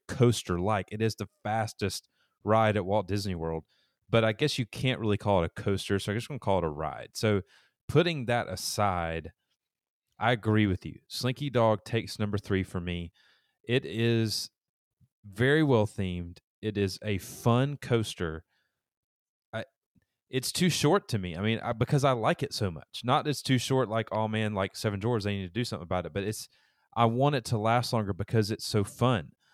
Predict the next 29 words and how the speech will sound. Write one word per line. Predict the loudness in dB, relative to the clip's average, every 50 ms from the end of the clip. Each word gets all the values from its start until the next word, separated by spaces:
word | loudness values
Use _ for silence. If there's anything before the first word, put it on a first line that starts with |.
| _ _ _ _ -4
I, | -2 0 0 0
I |
think | 0 2 0 0 0 0
it | 0 2
is | 4 2 2 0 -2
thrilling. | -4 -2 0 2 2 0 -2 -4 -10 -6 -2
I | -2 -2
think | 0 0 -2 -2 -2 -2
it's | -4 -4 -4 -8 -8 -8 _ _ _ _ _ _
how | 2 4 4 4
it | 4 2 0
stops | -4 -4 -4 -4 0 2 2 2 2 0 -2 -4 -4
and | -2 -2
relaunches. | 0 0 0 2 4 4 4 2 2 0 -4 -8 -6 -6 -2
I | -2 -2
think | 0 -2 -2 -2 -2
at | -4 -4
the | -4 -6 -6 -4
end | -4 -4 -4 -4
you | -2 -2 0
have | 0 0 0 -2 -6
the | -8 -4
penguin | -2 -2 0 0 -2 -2
singing. | -2 -4 -4 -4 -4 -4 -4 -2
I | -2 -2
think, | 0 0 -2 -4 -4 _ _ _ _ _ _ _ _ _ _ _ _ -4
um, | -2 -2 -2 -2 -2
even | -2 -2 0 2 2
though | 2 2